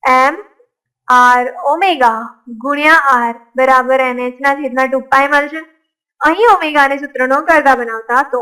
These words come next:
ઓમેગા બરાબર એન એચ ના છેદમાં ટુ પાઈ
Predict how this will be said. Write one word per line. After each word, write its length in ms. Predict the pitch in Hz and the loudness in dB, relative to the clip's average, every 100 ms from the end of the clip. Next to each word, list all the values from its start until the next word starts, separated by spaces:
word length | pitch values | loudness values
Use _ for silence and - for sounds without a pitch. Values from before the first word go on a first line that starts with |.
| 247 | -4
ઓમેગા 360 | 247 254 302 370 | -2 0 2 2
બરાબર 520 | 285 262 233 233 240 - 254 | 2 0 -2 -4 -4 -6 -4
એન 120 | 247 262 | -2 -2
એચ 200 | 294 285 | -4 -4
ના 140 | 359 359 | -4 -4
છેદમાં 400 | 339 285 302 311 | -8 -4 -2 -2
ટુ 180 | 330 320 - | -4 -6 -4
પાઈ 220 | 240 | -4